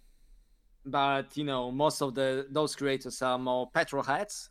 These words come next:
and might not like the electric racing, et cetera, et cetera.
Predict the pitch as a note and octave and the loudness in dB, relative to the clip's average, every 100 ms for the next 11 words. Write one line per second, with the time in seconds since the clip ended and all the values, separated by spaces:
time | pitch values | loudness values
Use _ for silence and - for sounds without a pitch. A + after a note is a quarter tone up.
0 | _ C#3 C3+ C3 C3+ C3 C#3 C#3 C#3 C#3 | _ -4 -2 -2 -4 -4 2 2 4 -2
1 | C#3 C3+ C3 B2 B2+ B2 B2 C3 C#3 - | 0 4 4 2 -4 -2 0 0 0 -2
2 | A#2+ A2+ - - - - C3+ B2+ - B2 | -6 -6 -14 -20 -20 -8 -4 -2 -4 -10
3 | A#2 - C#3 B2 A2+ - D3 B2+ A#2 | -10 -6 -4 -4 -4 -4 -4 -4 -8